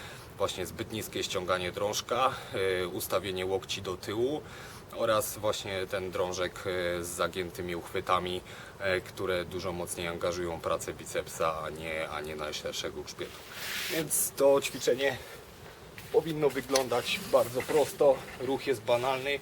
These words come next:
tylko jedno, o czym należy pamiętać, to ustawienie, e, ustawienie łokci do przodu. Czyli łokcie mają być pod uchwytem w linii prostej, kierując ruch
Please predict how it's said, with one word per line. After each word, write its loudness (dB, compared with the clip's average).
tylko 2
jedno, 6
o 10
czym 0
należy 6
pamiętać, 2
to 4
ustawienie, 2
e, 4
ustawienie -2
łokci 0
do 8
przodu. 0
Czyli -6
łokcie 4
mają 2
być -6
pod -2
uchwytem -2
w -10
linii -4
prostej, 0
kierując -2
ruch -4